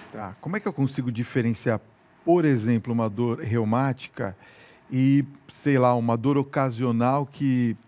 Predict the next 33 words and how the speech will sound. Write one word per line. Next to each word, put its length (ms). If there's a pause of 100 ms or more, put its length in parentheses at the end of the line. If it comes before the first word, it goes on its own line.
(200)
foi 120
provocada, 1000 (460)
eh, 320 (200)
por 160
alguma, 760
eh, 400
sei 180
lá, 220 (560)
uma 140
inadequação 800
de 200
exercício 1200 (260)
ou, 160
por, 380 (120)
por 140
exemplo, 420
quando 360
eu 180
dei 140
um 80
mau 260
jeito 400
ao 100
levantar? 720 (220)
Como 160
é 40
que 100
eu 20
diferencio 720
essas, 500 (560)
essas 220
duas 200
situações? 800